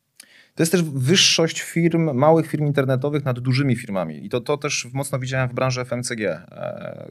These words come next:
w, w B D sklepie. Mm, co robią duże firmy, co, a co może, na, na co może sobie pozwolić mała, nie? Że nikt nie schyli się tak nisko, żeby robić live'y, e, sprzedażowe. No, właśnie firma internetowa może to zrobić.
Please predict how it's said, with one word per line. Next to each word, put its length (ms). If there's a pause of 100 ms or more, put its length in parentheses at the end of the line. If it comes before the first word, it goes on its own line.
w, 200 (280)
w 100
B 100
D 80
sklepie. 420 (580)
Mm, 360
co 180
robią 320
duże 240
firmy, 380
co, 200
a 40
co 140
może, 320
na, 140
na 140
co 120
może 180
sobie 160
pozwolić 320
mała, 280
nie? 180
Że 220
nikt 480
nie 200
schyli 280
się 80
tak 180
nisko, 240
żeby 200
robić 220
live'y, 260
e, 340
sprzedażowe. 560 (100)
No, 140 (160)
właśnie 320
firma 220
internetowa 440
może 260
to 120
zrobić. 380